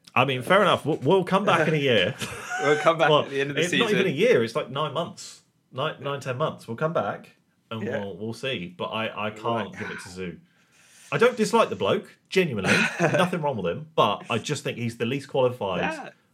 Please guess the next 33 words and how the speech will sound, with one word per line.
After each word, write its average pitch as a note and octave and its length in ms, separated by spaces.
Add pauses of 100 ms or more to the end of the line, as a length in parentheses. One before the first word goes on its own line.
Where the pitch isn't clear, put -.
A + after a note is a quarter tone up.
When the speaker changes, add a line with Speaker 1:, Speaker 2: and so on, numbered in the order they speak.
(160)
Speaker 1:
on A#2 140
the G#2+ 80
grid. F2+ 340 (680)
I B2 120
think D3 220
Speaker 2:
He C#3+ 60
Speaker 1:
even C#3+ 260
Stroll G2+ 580
is F#2 160
more F2+ 160
qualified. F2 720
I G#2+ 80
know, G2+ 220
like, G2+ 280 (100)
obviously, G2+ 500 (260)
oh, A#2 180
my G2+ 160
daddy F#2+ 320
pays F#2 260
for F#2+ 60
my F2+ 160
Formula F2+ 320
One F#2+ 260
seat. E2+ 360 (220)
But D#3+ 100
at - 60
the A2+ 60
same G#2 240
time, A2+ 260
Speaker 2:
Yeah. F2 60
Speaker 1:
I F2 40
think F#2 220
Stroll G2+ 500